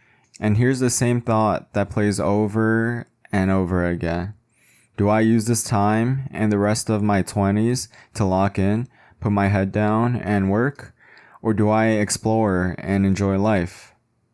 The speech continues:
Or try to create a balance of both? If I put my head down and work, do I go into finance and do consulting, I B, or wealth management?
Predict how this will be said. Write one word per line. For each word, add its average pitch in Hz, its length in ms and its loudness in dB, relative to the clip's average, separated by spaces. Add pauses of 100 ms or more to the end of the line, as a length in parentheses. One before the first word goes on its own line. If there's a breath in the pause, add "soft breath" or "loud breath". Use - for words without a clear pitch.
(180)
Or 101 100 0
try 113 240 0
to 107 140 -6
create 110 320 2
a 92 100 2
balance 98 800 0
of 90 260 -4
both? 90 440 -4 (680 soft breath)
If 110 140 -2
I 104 80 2
put 110 160 -2
my 107 160 0
head 104 240 0
down 104 200 2
and 98 220 2
work, 117 400 -2 (460 soft breath)
do 104 120 2
I 101 100 2
go 101 200 0
into 101 280 0
finance 95 880 0
and 95 220 0
do 98 160 0
consulting, 95 880 -2
I 98 280 0
B, 98 440 0
or 95 460 -6
wealth 101 300 -2
management? 110 600 -2